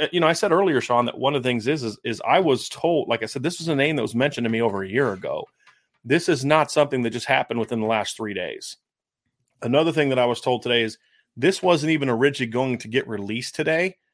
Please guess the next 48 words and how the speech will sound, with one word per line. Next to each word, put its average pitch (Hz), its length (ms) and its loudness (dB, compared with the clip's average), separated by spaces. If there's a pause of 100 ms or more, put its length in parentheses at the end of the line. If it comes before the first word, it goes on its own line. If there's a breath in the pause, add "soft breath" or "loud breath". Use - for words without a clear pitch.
(180)
It's - 80 -16
gonna 247 160 0
happen 165 320 2
somewhat 127 440 0
soon, 131 440 -2 (480)
but 127 160 4
it - 280 -6
started 175 280 0
to 139 60 -4
get 135 140 0
released 135 260 -4
today 135 220 2
because 123 340 -2
there 120 140 0
were 110 100 0
start, - 320 -2
people 143 220 -4
were 110 100 0
starting 107 300 -2
to, 104 60 -10 (480)
starting 135 300 0
to - 60 -2
kinda 123 140 0
get 113 180 0
out 120 220 4
a - 20 0
little 143 220 0
bit. 170 280 2 (580)
And 123 120 -4
so 131 120 2
Notre 131 220 2
Dame 131 140 -2
had 123 140 0
to 113 60 -6
speed 135 280 -4
up 120 140 -2
the 117 80 -4
process 123 560 -4
a 117 60 -4
little 113 240 -2
bit 110 140 -2
of, 101 120 -6
of 104 220 -8
making 113 260 -4
the 107 80 -4
announcement. 104 480 -8
And 98 100 -14
so, 113 280 -2